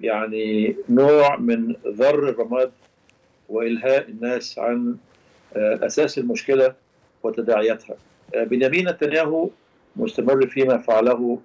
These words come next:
أكثر من عام في غزة، ومستمر أيضًا فيما فعله ومضى أكثر من شهر على ما يفعله في لبنان،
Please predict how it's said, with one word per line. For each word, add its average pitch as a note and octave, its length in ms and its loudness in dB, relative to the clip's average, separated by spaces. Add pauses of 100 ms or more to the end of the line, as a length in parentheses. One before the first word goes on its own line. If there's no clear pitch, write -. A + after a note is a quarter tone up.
(220)
أكثر A#2 260 -4
من G#2+ 160 -4
عام A2+ 340 0 (440)
في A2+ 280 0
غزة، C3 380 -2 (840)
ومستمر B2+ 640 0
أيضًا C3 220 2
فيما A#2 320 -4
فعله A#2+ 520 -2 (100)
ومضى A2+ 460 -2 (160)
أكثر A2+ 220 -8
من G#2+ 220 -14
شهر B2 200 -2 (400)
على A#2 220 2
ما A2+ 140 -2
يفعله A2 420 -2
في A2 160 -4
لبنان، B2+ 500 0